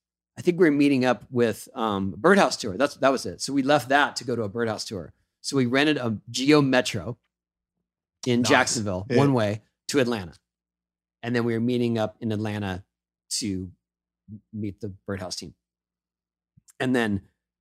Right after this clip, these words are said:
Speaker 1: uh, on the way, the speed limit was sixty-five. I think I was going seventy-five. And I got pulled over, and the, the cop was like, he looks at my license, he's like, "Oh, yeah, you're out of state.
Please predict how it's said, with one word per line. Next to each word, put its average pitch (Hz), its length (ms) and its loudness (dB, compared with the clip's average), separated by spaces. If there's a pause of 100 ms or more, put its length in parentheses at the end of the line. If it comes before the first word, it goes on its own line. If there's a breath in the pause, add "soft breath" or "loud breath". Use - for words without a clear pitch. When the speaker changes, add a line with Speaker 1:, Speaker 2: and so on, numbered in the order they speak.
(120)
Speaker 1:
uh, 101 420 0 (120)
on 135 200 4
the 131 80 2
way, 120 580 2 (960)
the 165 60 -6
speed 208 180 -2
limit 220 120 4
was 143 120 -2
sixty-five. 190 760 0
I 127 60 -4
think 139 120 -4
I - 20 -4
was 127 100 -4
going 123 160 -4
seventy-five. 160 640 -4 (1040)
And 120 100 -2
I 127 60 2
got 127 140 -2
pulled 151 160 2
over, 165 420 4 (600)
and 135 100 -6
the, 147 100 -2
the 139 140 -8
cop 151 240 0
was 151 120 -6
like, 139 380 0 (1040)
he - 140 -4
looks 151 160 0
at 160 40 -2
my 135 100 2
license, 147 260 0
he's 135 40 -2
like, 107 140 -2
"Oh, 107 360 -2 (1300)
yeah, 104 160 -6
you're 117 140 -4
out 107 140 -2
of 98 60 -8
state. 101 420 -6